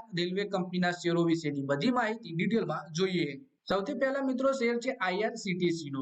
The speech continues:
આઈ આર સી ટી સી નું બિઝનેસ મોડલ એકદમ આકર્ષક છે. કંપનીનો બિઝનેસ સીધો જ ઇકોનોમિક ગ્રોથ સાથે જોડાયેલો છે. જ્યારે ઇકોનોમિક ગ્રોથ વધે ત્યારે આર્થિક સ્થિતિ, આર્થિક, આર્થિક ગતિવિધિઓ વધી જાય છે. આવી સ્થિતિમાં ટિકિટની માંગ પણ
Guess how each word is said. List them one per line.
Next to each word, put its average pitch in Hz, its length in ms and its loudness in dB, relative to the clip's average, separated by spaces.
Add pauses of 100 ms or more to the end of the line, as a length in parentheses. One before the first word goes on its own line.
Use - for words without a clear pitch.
(140)
આઈ 175 180 0
આર 277 100 4
સી 277 140 -8
ટી 262 140 -2
સી 269 140 4
નું 262 140 4
બિઝનેસ 226 420 4
મોડલ 220 400 2
એકદમ 175 420 0
આકર્ષક 151 460 -2
છે. - 180 -16 (300)
કંપનીનો 226 400 0
બિઝનેસ 247 340 0
સીધો 196 320 0
જ 247 100 -4
ઇકોનોમિક 233 500 0
ગ્રોથ 180 260 2
સાથે 190 320 0
જોડાયેલો 147 420 0
છે. 143 140 -8
જ્યારે 160 340 -2 (100)
ઇકોનોમિક 247 420 0
ગ્રોથ 214 260 2
વધે 165 300 0 (260)
ત્યારે 165 160 0
આર્થિક 170 420 -4
સ્થિતિ, 214 380 -2 (340)
આર્થિક, 160 360 -2 (240)
આર્થિક 156 320 -2
ગતિવિધિઓ 202 600 4
વધી 170 200 4
જાય 151 180 2
છે. 139 160 -6 (200)
આવી 160 220 -2
સ્થિતિમાં 269 420 2
ટિકિટની 233 440 0
માંગ 175 300 2
પણ 190 160 0